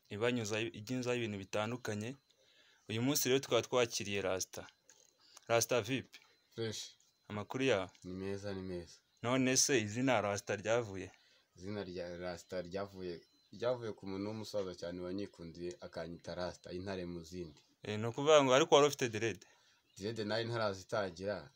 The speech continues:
Speaker 1: Mm.
Speaker 2: Natangiye mu nyuma, na nyuma, nyuma yo kwitirwa Rasta.
Speaker 1: Okay.
Speaker 2: Mm.
Speaker 1: None se Rasta?
Speaker 2: Yeah.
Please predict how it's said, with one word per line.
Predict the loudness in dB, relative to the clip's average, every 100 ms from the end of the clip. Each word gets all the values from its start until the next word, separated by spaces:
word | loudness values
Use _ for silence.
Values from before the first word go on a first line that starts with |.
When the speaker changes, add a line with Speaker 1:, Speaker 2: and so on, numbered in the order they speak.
| -10
Speaker 1:
Mm. | -8 -8 -12 _ _
Speaker 2:
Natangiye | -10 -6 -6 -2 -2 -2 -4 -4
mu | -4 -4
nyuma, | -4 -6
na | -6 -6
nyuma, | -6 -6
nyuma | -6 -6
yo |
kwitirwa | -8 -10 -8 -8 -8
Rasta. | -8 -10 -14 -18 _ -12
Speaker 1:
Okay. | -12 -10 -8 -8 -10 _ _ -16
Speaker 2:
Mm. | -16 -16 -18 -10 0
Speaker 1:
None | 4 6
se | 8
Rasta? | 10 10 10 6 4 2 _ -6
Speaker 2:
Yeah. | -4 -4